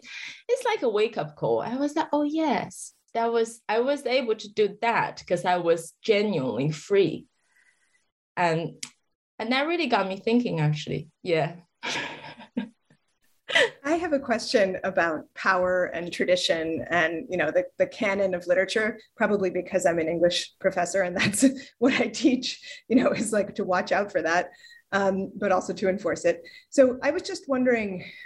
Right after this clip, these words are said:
Speaker 2: um, especially in, with the way that you've been talking about the place of Strange Beasts in its, you know, original Chinese form and then to its return in English, um, do you,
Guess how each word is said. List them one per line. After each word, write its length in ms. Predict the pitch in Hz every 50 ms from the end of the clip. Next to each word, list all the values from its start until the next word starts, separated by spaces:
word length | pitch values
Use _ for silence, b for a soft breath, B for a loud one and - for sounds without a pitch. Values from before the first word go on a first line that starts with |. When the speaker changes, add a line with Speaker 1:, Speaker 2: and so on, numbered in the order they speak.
| B _
Speaker 2:
um, 420 | 220 208 196 190 185 175 170 180 - - - -
especially 600 | 185 - - - 294 285 - 285 247 233 220 -
in, 180 | 214 214 208 - -
with 240 | - 202 208 208
the 80 | - 185
way 140 | 196 202 196
that 140 | 196 185 -
you've 140 | 196 190
been 140 | - 190 175
talking 400 | 175 - 185 185 - 185 175 170
about 260 | 160 160 156 151 196
the 60 | - 135
place 400 | - - - 165 170 170 175 180
of 80 | 170
Strange 360 | - - 180 170 170 170 170
Beasts 500 | - 170 170 170 170 - - - - - _ _
in 120 | 180 170
its, 400 | 165 - - - - - - - _ -
you 80 | 180 180
know, 180 | 160 - - -
original 400 | - 175 175 202 196 190 190 185
Chinese 340 | 180 - 180 180 180 180 -
form 220 | - 185 175 170 165
and 120 | 156 156
then 320 | 147 147 156 160 165 180 - -
to 280 | - 165 156 147 - - -
its 220 | 175 175 - - -
return 560 | 180 - - 247 240 220 220 220 240 240 233 B B B B B _ -
in 100 | 196 196
English, 420 | 185 196 196 214 240 254 - - B B B B B B B B _ -
um, 320 | 226 208 202 202 - -
do 120 | 214 240 277
you, 120 | 330 381